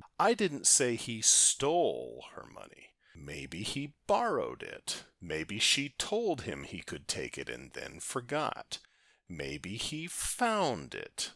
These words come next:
We don't know. But by putting some emphasis here on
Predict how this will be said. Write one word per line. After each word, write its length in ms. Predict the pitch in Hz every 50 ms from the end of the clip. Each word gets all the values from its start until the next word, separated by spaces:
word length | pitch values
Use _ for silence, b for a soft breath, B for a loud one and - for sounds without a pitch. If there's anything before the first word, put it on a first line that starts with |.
| _
We 180 | - 165 175 185
don't 300 | 175 180 170 170 170 170
know. 480 | 170 165 147 - - - - - - - - -
But 320 | 120 117 117 113 - -
by 160 | 104 117 110
putting 440 | 110 - - - 170 165 180 175 170
some 260 | - - - 123 117 -
emphasis 680 | 117 120 135 127 - 131 123 - - 120 110 - -
here 380 | - - 131 120 117 117 117 107 -
on 340 | - 95 95 95 87 82 82